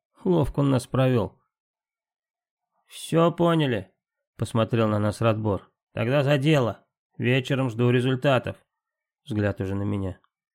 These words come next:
«М, могу не успеть. Время позднее, пока получу договор, пока доберусь до скупщика, у него уже может быть закрыто. Да и если открыто, вы сами сказали, что, скорее всего, он уже продал артефакт.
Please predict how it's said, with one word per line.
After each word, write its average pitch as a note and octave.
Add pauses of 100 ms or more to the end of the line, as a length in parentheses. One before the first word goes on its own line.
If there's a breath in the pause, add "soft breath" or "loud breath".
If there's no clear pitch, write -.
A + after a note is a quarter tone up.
(100)
«М, D3
могу B2+
не G3
успеть. D3+ (540)
Время D#3+
позднее, C#3
пока C#3
получу D3+
договор, C#3+
пока C#3
доберусь C#3
до C#3+
скупщика, - (340 soft breath)
у A#2+
него D#3+
уже D#3+
может D3
быть C#3+
закрыто. C3 (520)
Да D#3+
и D#3
если C#3
открыто, C#3
вы A#2+
сами D3+
сказали, B2+
что, A#2
скорее C3
всего, C3+
он A2+
уже A2+
продал B2
артефакт. G#2+